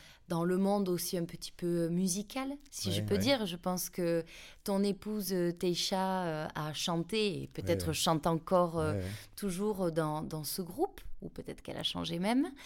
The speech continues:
Speaker 2: Ouais.
Speaker 1: Toi aussi, tu es musicien,
Speaker 2: Ouais.
Speaker 1: tu joues de l'accordéon,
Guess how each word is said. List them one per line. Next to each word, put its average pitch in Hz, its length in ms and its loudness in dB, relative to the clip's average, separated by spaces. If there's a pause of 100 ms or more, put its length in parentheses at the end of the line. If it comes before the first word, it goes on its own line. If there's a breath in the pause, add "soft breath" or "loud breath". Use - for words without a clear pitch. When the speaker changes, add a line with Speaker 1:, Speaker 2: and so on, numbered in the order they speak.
Speaker 2:
Ouais. 95 280 -4 (100)
Speaker 1:
Toi 202 100 6
aussi, 180 260 2
tu - 180 2
es 175 60 6
musicien, 180 600 2 (120)
Speaker 2:
Ouais. 98 260 -4 (120)
Speaker 1:
tu - 120 -6
joues 170 140 0
de 165 80 2
l'accordéon, 196 720 4